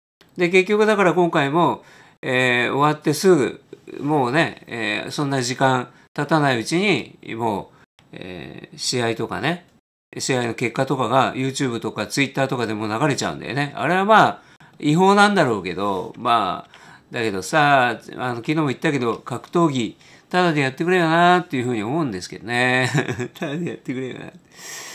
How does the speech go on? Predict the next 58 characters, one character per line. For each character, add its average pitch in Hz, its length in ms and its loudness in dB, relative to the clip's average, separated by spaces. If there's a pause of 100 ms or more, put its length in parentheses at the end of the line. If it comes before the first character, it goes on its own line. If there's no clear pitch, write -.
(680)
思 147 240 -6
う 151 40 -4
ん 135 40 -6
で 123 100 -6
す - 80 -10
け 131 120 -6
ど、 151 260 2
で、 180 300 4
朝 139 240 -4
倉 143 200 -2
未 139 120 -2
来 151 180 0
が 170 140 2
ま 135 240 0
あ、 113 200 -6
負 - 60 -18
け、 - 440 -8 (200)
負 - 460 -6
け 156 100 0
ま 160 140 2
し - 80 -4
た 120 100 -6
と。 - 260 -12 (400)
し - 180 -6
か 180 140 4
も 190 160 4
ま 165 240 8
あ、 131 60 2
な 143 120 2
ん 165 40 0
て 160 80 -4
い 123 40 -2
う - 20 -10
か、 117 60 -2
悲 101 180 -10
惨 165 400 2
な 165 100 2
負 156 140 0
け 156 100 -4
方 156 220 -2
っ 151 40 -2
て 156 140 -4
い 151 40 4
う 127 60 0
か、 113 100 -4
ち - 160 -8
ょ 147 40 -6
っ - 20 -16
と 127 80 -4
び 120 120 -4
っ - 60 -12
く 175 200 2
り 156 320 4
す 139 140 -4
る 131 100 0
ぐ 131 80 -2
ら 127 180 2
い、 143 300 0